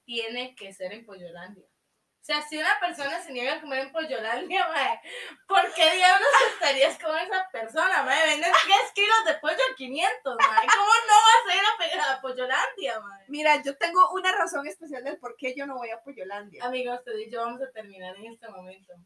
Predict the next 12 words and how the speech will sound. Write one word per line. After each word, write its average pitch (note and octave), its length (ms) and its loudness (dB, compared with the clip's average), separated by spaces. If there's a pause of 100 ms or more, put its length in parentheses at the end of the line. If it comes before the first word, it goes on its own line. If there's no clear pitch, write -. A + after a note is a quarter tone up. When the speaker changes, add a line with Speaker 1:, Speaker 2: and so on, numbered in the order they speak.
(120)
Speaker 1:
hasta C4 280 -4
que A#3 120 -18
llegó A3+ 220 -8
nuestro A#3+ 280 -12
matrimonio. F#3 560 -16
<laughs> - 400 -12 (1900)
¿Por B3 160 -10
qué B3 100 -6
no C4 80 -6
vas A3+ 140 -8
a G#3 80 -12
Pollolandia? F#3+ 520 -16